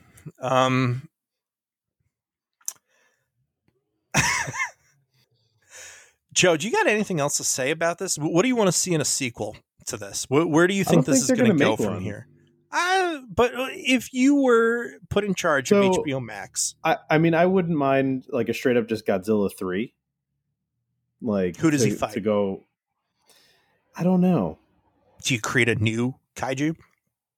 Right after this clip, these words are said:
Speaker 2: I wouldn't
Speaker 1: Does
Speaker 2: want a
Speaker 1: he
Speaker 2: new
Speaker 1: fight
Speaker 2: kaiju.
Speaker 1: the woolly mammoth thing from the last movie that they never used? <laughs>
Speaker 2: Didn't, I didn't like the Mutos very much. Like, I, I didn't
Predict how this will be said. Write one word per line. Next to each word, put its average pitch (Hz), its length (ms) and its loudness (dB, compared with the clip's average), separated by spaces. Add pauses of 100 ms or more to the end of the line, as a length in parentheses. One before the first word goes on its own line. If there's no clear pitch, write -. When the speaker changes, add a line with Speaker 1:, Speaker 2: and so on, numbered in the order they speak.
(220)
Speaker 2:
I 147 120 6
wouldn't 185 240 4
Speaker 1:
Does 165 100 6
Speaker 2:
want - 40 6
a - 40 4
Speaker 1:
he 147 60 2
Speaker 2:
new 139 60 4
Speaker 1:
fight 139 140 4
Speaker 2:
kaiju. 95 380 -4
Speaker 1:
the 190 80 2
woolly 143 320 4
mammoth 123 420 2
thing 160 340 2
from 127 320 0
the 120 100 0
last - 340 -2
movie 160 220 0
that 160 160 -6
they 151 100 -2
never 143 220 2
used? 190 560 -2
<laughs> - 40 -14
Speaker 2:
Didn't, 175 320 0 (380)
I 135 80 2
didn't 175 300 2
like 156 240 2
the 120 80 0
Mutos 120 500 0
very 131 220 0
much. 139 480 -8 (240)
Like, 101 100 -4
I, 104 280 2
I - 20 -2
didn't 101 340 -2